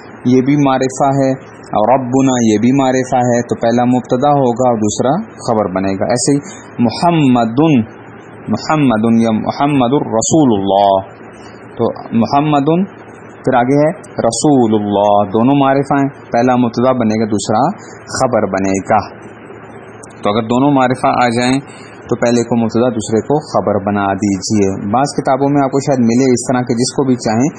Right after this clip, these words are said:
لیکن جس کو بھی آپ بنائیں گے تو پہ-، جس کو آپ پہلے لے کر آئیں گے وہ مبتدا بن جائے گا،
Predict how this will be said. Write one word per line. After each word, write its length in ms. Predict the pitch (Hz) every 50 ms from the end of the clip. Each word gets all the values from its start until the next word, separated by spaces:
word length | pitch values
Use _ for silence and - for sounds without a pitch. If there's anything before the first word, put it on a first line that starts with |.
| - - - - - - - -
لیکن 240 | 123 - - 160 139
جس 280 | 113 120 147 151 - -
کو 100 | - 175
بھی 160 | 175 185 175
آپ 160 | 170 147 131
بنائیں 320 | 123 123 120 120 131 143
گے 120 | 156 165 175
تو 120 | 170 160
پہ-، 340 | 135 - - - 143 - - 117 120
جس 160 | 131 131 -
کو 100 | - 160
آپ 160 | 151 147 -
پہلے 200 | 160 160 170 185
لے 160 | 180 160 147 139 -
کر 120 | 147 139
آئیں 120 | 131 139 143
گے 140 | 147 147 143 135
وہ 60 | 131 127
مبتدا 320 | 120 107 - 123 117 120 120
بن 220 | 110 110 101 98 95
جائے 240 | 95 92 92 92 87
گا، 180 | - 90 90